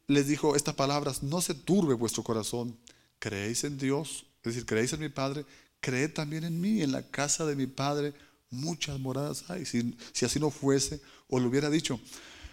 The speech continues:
Mire, la, la religión judía, los judíos tenían esta costumbre, cuando el muchacho pedía a una muchacha, se iba lejos,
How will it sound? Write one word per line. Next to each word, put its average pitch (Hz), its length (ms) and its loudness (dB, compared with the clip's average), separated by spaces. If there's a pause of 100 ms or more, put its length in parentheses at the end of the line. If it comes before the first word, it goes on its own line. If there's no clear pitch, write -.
(320)
Mire, 185 300 10
la, 151 420 6
la 147 200 4
religión 151 480 2
judía, 180 440 4 (1400)
los 131 200 4
judíos 156 640 2
tenían 131 240 2
esta 151 200 4
costumbre, 147 560 0 (580)
cuando 127 300 0
el 123 80 0
muchacho 131 500 -2
pedía 110 240 0
a 113 40 0
una 135 120 -2
muchacha, 135 540 -6 (680)
se 104 280 -2
iba 120 200 -2
lejos, 151 500 -8